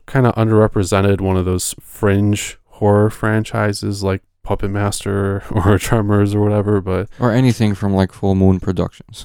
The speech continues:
Speaker 2: <laughs>
Speaker 1: Yeah, basically. But this movie is beloved by a lot of people. Don Coscarelli is still very much, like, into horror and has a s-, has a hardcore passion for this franchise. So,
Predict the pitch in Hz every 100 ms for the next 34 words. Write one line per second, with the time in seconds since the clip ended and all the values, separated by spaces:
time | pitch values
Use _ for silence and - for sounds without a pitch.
0 | 180 - 104 90 85 87 87 95 - -
1 | - - _ _ - 98 95 - 107 139
2 | 170 196 190 185 170 - _ 143 135 131
3 | 110 110 104 101 113 127 123 101 98 90
4 | 92 90 95 104 101 - 98 101 104 107
5 | 110 - _ 104 110 - 120 - 110 110
6 | 110 95 - 107 104 101 95 98 101 101
7 | 98 - - - _ _ _ _ - 101
8 | 92 _ - 135 117 104 - 120 120 120
9 | 113 101 104 98 - - 101 98 110 110
10 | - 107 - 110 101 - 104 98 101 98
11 | - 98 104 - 107 104 104 - 98 98